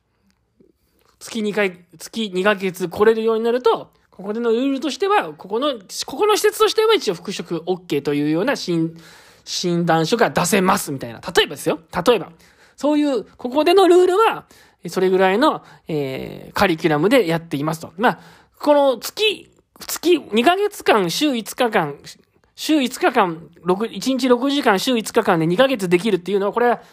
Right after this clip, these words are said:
日本うつ病リワーク協会が推奨している復職可能の判断のそのき-、基準なんですよ。私はこれ見てもすごい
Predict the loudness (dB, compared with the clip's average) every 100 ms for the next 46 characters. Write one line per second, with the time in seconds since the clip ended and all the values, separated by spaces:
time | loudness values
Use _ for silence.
0 | _ -4 0 0 0 -2 -2 0 2 2
1 | 4 4 2 2 2 4 0 0 0 0
2 | 4 2 2 0 2 4 4 0 -20 -20
3 | -14 -4 0 0 0 0 2 2 2 2
4 | 2 0 2 2 0 -2 -4 -6 -12 -6
5 | -4 -2 -2 -4 -4 -10 -14 _ _ _
6 | _ -20 _ _ 0 2 2 2 0 2
7 | 0 2 -2 -2 -4